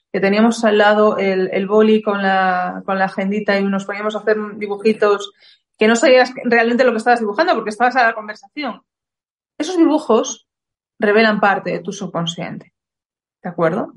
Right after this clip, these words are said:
Eh, de hecho, otra de las terapias que realizo, las realizo a través de, de dibujos, eh,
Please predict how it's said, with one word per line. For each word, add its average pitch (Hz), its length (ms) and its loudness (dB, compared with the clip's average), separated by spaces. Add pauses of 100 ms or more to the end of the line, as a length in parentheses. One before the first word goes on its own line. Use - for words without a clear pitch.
(520)
Eh, 202 680 4
de 202 120 0
hecho, 208 220 0
otra 214 240 4
de 214 60 4
las 208 180 0
terapias 208 400 -2
que 208 100 -4
realizo, 202 520 -2
las 175 200 -4
realizo 175 280 -6
a 180 40 -4
través 180 360 -2
de, 190 420 -10
de 196 100 -4
dibujos, 196 640 -8 (600)
eh, 208 520 6